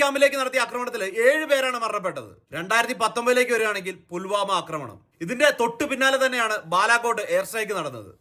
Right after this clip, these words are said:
ഇനി രണ്ടായിരത്തി ഇരുപതിലേക്ക് വന്ന ജമ്മു കാശ്മീരിലെ ഹൻജിൽ നമ്മുടെ സി ആർ പി എഫ് ജവാന്മാർക്ക് നേരെ നടന്ന ആക്രമണങ്ങൾ, രണ്ടായിരത്തി ഇരുപത്തിയൊന്നില് ഷോപ്പിയാനിലും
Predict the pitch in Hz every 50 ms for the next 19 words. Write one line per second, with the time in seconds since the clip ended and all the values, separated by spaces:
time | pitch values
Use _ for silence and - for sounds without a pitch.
0 | - 190 226 - - 285 262 262 277 302 302 302 302 294 285 294 302 294 302 302
1 | 285 269 233 214 180 170 180 220 226 254 285 269 285 262 - 269 269 277 277 269
2 | 240 233 240 247 247 269 269 247 220 208 214 220 240 247 - - 233 240 269 277
3 | 269 269 277 269 269 - - _ _ _ _ - 180 233 247 269 285 294 285 302
4 | 302 294 285 269 254 247 240 247 240 247 233 226 214 220 220 185 185 180 190 202
5 | 196 190 170 143 123 107 - 147 185 208 226 254 277 277 277 269 262 277 277 285
6 | 285 294 277 269 254 226 220 - 226 240 262 262 285 285 285 277 277 285 254